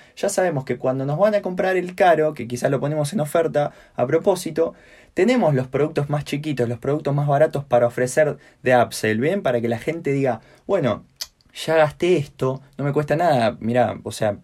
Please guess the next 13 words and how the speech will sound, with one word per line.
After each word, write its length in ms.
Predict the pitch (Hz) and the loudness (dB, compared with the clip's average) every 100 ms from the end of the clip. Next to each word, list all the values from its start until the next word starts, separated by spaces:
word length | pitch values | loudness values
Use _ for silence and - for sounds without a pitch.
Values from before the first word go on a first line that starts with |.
| _ | _
por 220 | 117 123 | 2 4
nada 440 | 127 160 214 202 120 | 2 2 4 4 2
de 120 | 120 | -2
guita 320 | 190 220 156 | -4 -2 0
me 80 | 131 | 0
ofrecen 460 | 123 120 110 110 - _ | -2 -2 -2 -6 -10 _
este 340 | 170 180 - 190 | -4 -2 2 4
otro 380 | 202 202 208 220 - | 4 2 -2 -6 -4
o 120 | 139 | -2
estos 240 | 160 131 | -2 -4
dos 300 | 113 214 220 | 0 0 2
otros 280 | 214 226 123 | -2 0 -2
capaz 460 | - 127 185 220 | -2 0 0 -2